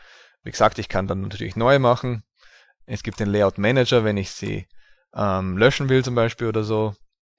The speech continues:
oder duplizieren. Und ja, ich glaub, das waren jetzt eigentlich die groben Basics vom Kugis.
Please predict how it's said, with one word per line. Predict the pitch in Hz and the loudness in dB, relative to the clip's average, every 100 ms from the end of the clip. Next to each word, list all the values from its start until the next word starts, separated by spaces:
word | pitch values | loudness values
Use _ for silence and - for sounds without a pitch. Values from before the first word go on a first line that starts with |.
| - | -14
oder | 98 98 | -10 -10
duplizieren. | 98 - - - 151 151 139 _ - _ - _ _ _ _ | -12 -12 -8 0 0 0 -4 _ -20 _ -20 _ _ _ _
Und | - 117 117 117 113 113 117 110 - - _ - | -4 -2 -2 -2 -2 -4 -4 -8 -14 -20 _ -6
ja, | 98 90 - _ _ _ - | -4 -4 -8 _ _ _ -2
ich | |
glaub, | 113 117 | 2 2
das | 139 127 | 2 2
waren | 120 | 2
jetzt | 123 | 2
eigentlich | 110 107 - | -4 -8 -10
die | - | -16
groben | - - 113 160 143 | -14 -2 2 4 4
Basics | 123 123 - 123 - | 2 2 0 -4 -6
vom | - - 117 | 0 2 2
Kugis. | - 147 139 131 - - | 2 -2 0 0 0 -6